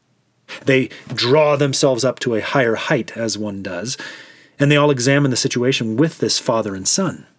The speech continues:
The son seems to be in a sort of trance. His body is stiff and unrelaxed, though even now the father cradles him. There are tremors and hicks of movement, as if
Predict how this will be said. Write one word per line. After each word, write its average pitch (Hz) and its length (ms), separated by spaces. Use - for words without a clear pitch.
The 143 80
son 170 240
seems 170 360
to 143 100
be 131 280
in 131 120
a 120 100
sort 135 260
of 107 120
trance. - 680
His 131 180
body 135 580
is 101 100
stiff - 600
and 120 160
unrelaxed, 107 840
though 143 160
even 139 240
now 143 180
the 113 100
father 110 280
cradles 131 400
him. 98 200
There 139 160
are 113 140
tremors 107 600
and 101 180
hicks - 340
of 107 140
movement, 120 460
as 107 160
if - 220